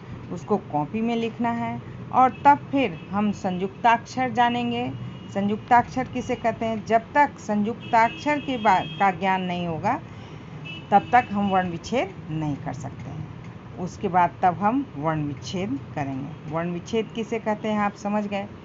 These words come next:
कि इस प्रक्रिया में हम स्वर और व्यंजन को अलग करते हैं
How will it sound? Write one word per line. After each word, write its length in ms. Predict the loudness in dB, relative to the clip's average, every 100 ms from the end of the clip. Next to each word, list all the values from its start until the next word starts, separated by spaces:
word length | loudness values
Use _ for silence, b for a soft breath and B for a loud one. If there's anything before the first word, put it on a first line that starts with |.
| B B -6
कि 100 | -2
इस 140 | -2 -2
प्रक्रिया 460 | -6 -2 2 2
में 120 | 2
हम 260 | 0 -2 -2 -6 -14 -16
स्वर 260 | -6 0 2
और 120 | 2
व्यंजन 380 | -2 -4 -4 -4
को 140 | -2
अलग 340 | -2 0 -2 -4
करते 300 | -8 -6 -8
हैं 260 | -8 -10